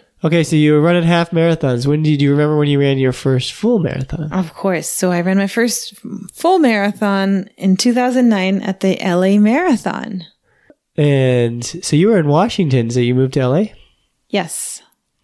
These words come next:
Speaker 2: So I moved to L A from Washington in two thousand nine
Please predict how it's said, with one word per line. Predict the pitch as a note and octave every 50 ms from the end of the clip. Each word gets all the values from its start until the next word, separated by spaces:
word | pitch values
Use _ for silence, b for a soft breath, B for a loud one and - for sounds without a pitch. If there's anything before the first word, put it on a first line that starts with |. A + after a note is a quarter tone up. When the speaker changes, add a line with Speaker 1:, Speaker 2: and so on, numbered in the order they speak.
| b b b b b b b b
Speaker 2:
So | - - - D#4 D#4
I | D#4
moved | D#4 D#4+ E4+ G4+ A4 G#4 F4+ - - -
to | - G4+
L | D#4+ C#4 D4 D4+ C#4+
A | C4+ C4+ C4+
from | C4 - D4 C#4 C4 B3+
Washington | A#3+ A#3 A#3+ A3+ - B3 A#3 G#3+ - - A3+ A3
in | G3+ G#3+ G#3
two | - - A#3+ B3 A#3+
thousand | - C4+ B3+ B3+ A#3+ A#3+ C4 B3+ B3+ A#3+
nine | G#3 F3+ F3 E3+ E3+ F3+ G#3 C4 C#4+ B3